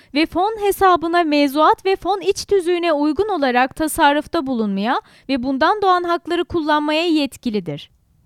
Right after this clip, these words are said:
S P K tarafından yayınlanan yatırım fonlarına ilişkin esaslar tebliği, madde ona göre yatırım fonlarının şemsiye fon şeklinde kurulması zorunludur. Sermaye Piyasası Kanunu madde elli üç.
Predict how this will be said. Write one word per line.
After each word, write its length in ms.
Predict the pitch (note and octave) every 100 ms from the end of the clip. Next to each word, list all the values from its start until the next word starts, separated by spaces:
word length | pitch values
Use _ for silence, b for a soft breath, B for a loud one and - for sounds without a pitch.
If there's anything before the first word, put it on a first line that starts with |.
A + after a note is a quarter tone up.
| _ _
S 240 | - D4
P 180 | D4 E4+
K 100 | F#4+ A#4+ C5
tarafından 600 | G#4+ G4+ F#4+ F#4 F#4 G4
yayınlanan 720 | E4+ D#4 C#4+ C#4 C4+ E4+ E4
yatırım 460 | C4+ C4+ E4 G4+
fonlarına 520 | A4 G#4 G4 F#4 F#4+ F#4+
ilişkin 400 | E4+ F4+ - E4
esaslar 640 | D#4 F4+ F4 - G4+ F#4+
tebliği, 580 | F#4 C#4+ G#3 G3 F#3 E3
madde 400 | A#3 D#4 D#4 G4
ona 260 | D4+ E4+ G4+
göre 400 | D#4 A3+ A3+ F#4+ b b
yatırım 380 | B3+ C4+ E4+ G4+
fonlarının 580 | G#4 G4 F4+ F4 E4+ F4
şemsiye 540 | F4+ E4 D4+ - F4
fon 220 | G#4 G#4 G#4+
şeklinde 520 | G4 F#4 E4 E4+ F4+
kurulması 600 | - E4 D#4+ D4+ D4+ D#4+
zorunludur. 800 | B3+ C4 A#3+ A3 F#3+ D#3 E3+ _ _ _ _ _ _ _ _ _ -
Sermaye 540 | - D4 D#4 E4 F#4 B4
Piyasası 460 | A4 G#4 F#4+ F#4+
Kanunu 480 | - F#4 F4 E4+ E4+
madde 360 | F4 E4 D4 E4
elli 280 | C#4 B3 A#3
üç. 320 | E3+ -